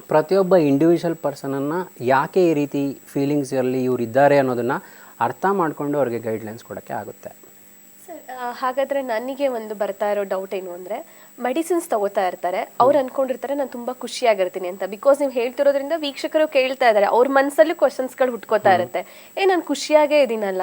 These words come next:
Speaker 2: ನಾನು
Speaker 1: ಹ್ಮ್.
Speaker 2: ಒಳ್ಳೆ ಆ-, ಅಂದ್ರೆ ಆಹಾರ ತಗೋತೀನಿ, ನಮ್ಮ ಮನೆ ವಾತಾವರಣ ತುಂಬಾ ಚೆನ್ನಾಗಿದೆ,
Speaker 1: ಹ್ಮ್.
Speaker 2: ಅಂದ್ರೂ ನನಗೆ ಯಾಕೆ ಇನ್ಸುಲಿನ್ ಅಂದ್ರೆ, ಆ, ಟ್ಯಾಬ್ಲೆಟ್ಸ್ ಇಂದ ಇನ್ಸ್ಕು-, ಇನ್ಸುಲಿನ್‌ಗೆ ಯಾಕೆ ಶಿಫ್ಟ್ ಆದೆ?" ಅಂತ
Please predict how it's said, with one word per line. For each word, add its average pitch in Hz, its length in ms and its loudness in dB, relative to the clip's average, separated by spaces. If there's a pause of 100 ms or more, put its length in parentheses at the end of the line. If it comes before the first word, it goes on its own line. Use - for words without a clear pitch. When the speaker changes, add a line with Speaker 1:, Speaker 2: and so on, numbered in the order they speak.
Speaker 2:
ನಾನು 262 200 0
Speaker 1:
ಹ್ಮ್. 220 120 -2
Speaker 2:
ಒಳ್ಳೆ 294 560 0
ಆ-, 208 180 6 (180)
ಅಂದ್ರೆ 208 200 2
ಆಹಾರ 226 400 6
ತಗೋತೀನಿ, 220 560 -2
ನಮ್ಮ 202 180 -2
ಮನೆ 208 160 -2
ವಾತಾವರಣ 254 600 0
ತುಂಬಾ 208 280 -2
ಚೆನ್ನಾಗಿದೆ, 185 500 -2
Speaker 1:
ಹ್ಮ್. 110 100 -6 (320)
Speaker 2:
ಅಂದ್ರೂ 359 300 4
ನನಗೆ 277 300 4
ಯಾಕೆ 226 220 0
ಇನ್ಸುಲಿನ್ 247 600 -4 (180)
ಅಂದ್ರೆ, 226 280 2
ಆ, 233 240 0 (140)
ಟ್ಯಾಬ್ಲೆಟ್ಸ್ 285 420 8
ಇಂದ 254 80 0
ಇನ್ಸ್ಕು-, 254 460 -2
ಇನ್ಸುಲಿನ್‌ಗೆ 226 440 -6
ಯಾಕೆ 233 180 -6
ಶಿಫ್ಟ್ 277 260 -4
ಆದೆ?" 190 240 0
ಅಂತ 196 200 -6